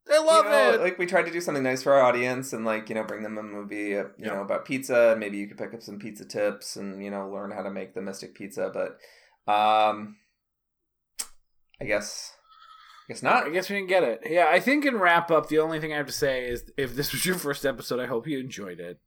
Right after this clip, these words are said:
Speaker 1: Um, this is a pretty typical <laughs> representation of what we do on this show. Talk about pizzas, whether they're in the movie,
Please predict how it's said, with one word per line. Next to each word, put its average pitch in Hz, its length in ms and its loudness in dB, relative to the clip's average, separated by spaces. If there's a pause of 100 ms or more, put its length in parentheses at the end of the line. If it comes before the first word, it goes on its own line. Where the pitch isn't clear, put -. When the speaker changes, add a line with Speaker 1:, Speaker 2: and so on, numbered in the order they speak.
(100)
Speaker 1:
Um, 95 500 -18 (580)
this 123 180 -8
is 147 160 -6
a 147 80 0
pretty 135 560 -4
typical 127 520 -6
<laughs> - 20 -4
representation 143 920 -6
of 120 180 -4 (380)
what 117 320 -2
we 147 160 0
do 131 320 -4
on 143 200 -6
this 175 200 -6
show. 90 720 -6 (460)
Talk 123 200 -4
about 151 240 2
pizzas, 120 540 -6 (240)
whether 120 400 -6
they're 131 140 -6
in 127 140 -8
the 120 60 -8
movie, 104 560 -10